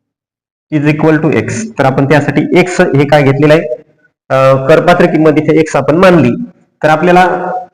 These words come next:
यावरती अगोदर अठरा टक्के जीएसटी काढायचा असतो. मग इथे आपण value of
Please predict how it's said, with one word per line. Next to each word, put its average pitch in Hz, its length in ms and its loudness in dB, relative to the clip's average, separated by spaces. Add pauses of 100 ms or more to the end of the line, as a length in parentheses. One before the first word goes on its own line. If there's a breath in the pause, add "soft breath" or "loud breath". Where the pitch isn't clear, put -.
(560)
यावरती 190 540 4
अगोदर - 300 2
अठरा 160 340 2
टक्के 160 240 -2
जीएसटी 139 340 0
काढायचा 110 300 0
असतो. - 220 -8 (300)
मग 147 100 0
इथे 170 180 0
आपण 170 320 0 (300)
value 156 340 2 (2000)
of 139 320 -2